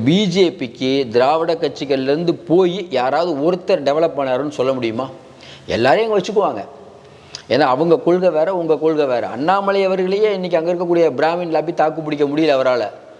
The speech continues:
அப்படிப்பட்ட சூழ்நிலையில் எடப்பாடி பழனிசாமி இது தெரியும். இன்னும் குறிப்பா இப்ப நீங்க பூத் கமிட்டி எல்லாம் சொன்னாலும் ஒரு விஷயத்துல இப்ப ரொம்ப தெளிவா இருக்காராம். வரக்கூடிய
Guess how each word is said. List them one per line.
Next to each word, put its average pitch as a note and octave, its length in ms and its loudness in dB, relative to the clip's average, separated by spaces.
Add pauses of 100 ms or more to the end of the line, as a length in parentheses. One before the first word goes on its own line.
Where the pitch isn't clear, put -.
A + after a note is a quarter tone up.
(240)
அப்படிப்பட்ட D#3+ 460 0
சூழ்நிலையில் E3 580 -2
எடப்பாடி F#3 380 0
பழனிசாமி E3 340 -2
இது F3 160 -2
தெரியும். D#3+ 340 0 (840)
இன்னும் F3 300 2
குறிப்பா E3+ 240 0
இப்ப D3+ 400 0 (760)
நீங்க C3+ 180 2
பூத் C#3+ 280 0
கமிட்டி D3+ 360 0
எல்லாம் D#3+ 440 0
சொன்னாலும் D#3 420 -2
ஒரு D3 140 0
விஷயத்துல D#3 260 -4
இப்ப C#3 160 0
ரொம்ப C3 200 0
தெளிவா C#3 400 2
இருக்காராம். A2+ 300 -4
வரக்கூடிய B2 380 0